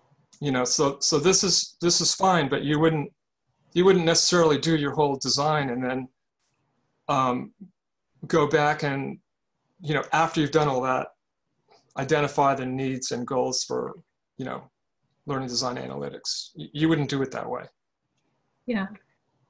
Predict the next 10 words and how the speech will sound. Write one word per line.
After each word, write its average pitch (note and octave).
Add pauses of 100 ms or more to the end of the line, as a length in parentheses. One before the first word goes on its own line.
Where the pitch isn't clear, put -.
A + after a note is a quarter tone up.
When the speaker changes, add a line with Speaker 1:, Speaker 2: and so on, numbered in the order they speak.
(1040)
Speaker 2:
So G3+ (1200)
maybe D4
in A3
the G#3+
middle, A3+
when G#3
it A3+
comes B3+
to F#3+ (180)
learning C4+